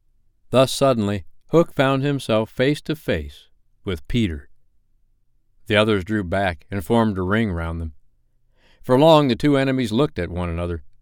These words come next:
Hook shuddering slightly, and Peter with a strange smile upon his face. "So,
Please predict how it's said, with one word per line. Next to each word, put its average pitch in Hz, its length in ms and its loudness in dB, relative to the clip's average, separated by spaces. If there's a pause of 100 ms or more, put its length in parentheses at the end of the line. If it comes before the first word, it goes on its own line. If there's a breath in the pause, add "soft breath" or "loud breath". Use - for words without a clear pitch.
(320)
Hook 123 180 4
shuddering 107 460 0
slightly, 90 460 -4 (300 soft breath)
and 120 160 0
Peter 170 280 4
with 151 160 -4
a 110 60 -4
strange 160 560 -2
smile 85 460 -4
upon 85 300 -6
his 87 140 -8
face. 76 400 -12 (1200)
"So, 82 720 -10